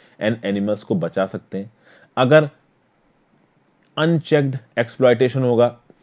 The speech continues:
तो प्लांट बहुत जल्दी थ्रेटेंड हो जाएंगे, एनिमल्स बहुत जल्दी थ्रेटेंड हो जाएंगे। पहले की वीडियो में, इससे शायद पहले वाली वीडियो में मैंने आपको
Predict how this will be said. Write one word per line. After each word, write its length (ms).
तो 100
प्लांट 440
बहुत 280
जल्दी 300
थ्रेटेंड 400
हो 80
जाएंगे, 400
एनिमल्स 380
बहुत 180
जल्दी 260
थ्रेटेंड 420
हो 80
जाएंगे। 360
पहले 300
की 120
वीडियो 240
में, 100
इससे 260
शायद 180
पहले 300
वाली 220
वीडियो 280
में 60
मैंने 340
आपको 340